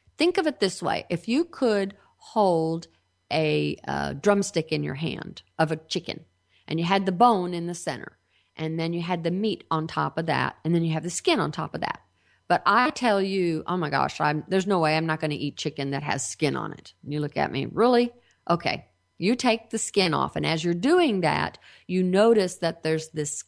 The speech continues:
clear, thin membrane between the meat and the skin of the chicken. That's the fascia. The job of the fascia is to keep the muscle in its place so it just doesn't wad up.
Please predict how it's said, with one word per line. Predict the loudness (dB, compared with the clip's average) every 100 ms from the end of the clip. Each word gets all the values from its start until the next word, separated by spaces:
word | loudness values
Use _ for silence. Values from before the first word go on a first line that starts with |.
| _
clear, | -20 -8 -2 2 2 2 -2 -8 _ _ _
thin | 0 2 2 0 0
membrane | 2 2 2 2 2 0 -4 -8 _ _ -8
between | -4 2 4 4
the | 4
meat | 4 6 4 2 -6 _ _
and | -2 -2
the |
skin | -2 -2 0 2
of | 0
the |
chicken. | -2 -2 -2 -6 -12 -16 _ _ -10
That's | 2 4 4 0 -8
the | -6 -6
fascia. | -2 -2 -2 -6 -12 -16 _ _ _ _
The | -6
job | 0 2 2
of | 0
the | -6
fascia | -4 0 0 0 -2 -2 -2
is | -4 -6
to | -12
keep | -8 -4 -4 -6 -2
the | 0
muscle | 2 2 0 -4 0
in | 0 0
its | -2
place | -4 -2 -2 -2
so | -6
it |
just | -8 -10
doesn't | -8 -8 -8
wad | 0 2 4 2
up. | -2 -2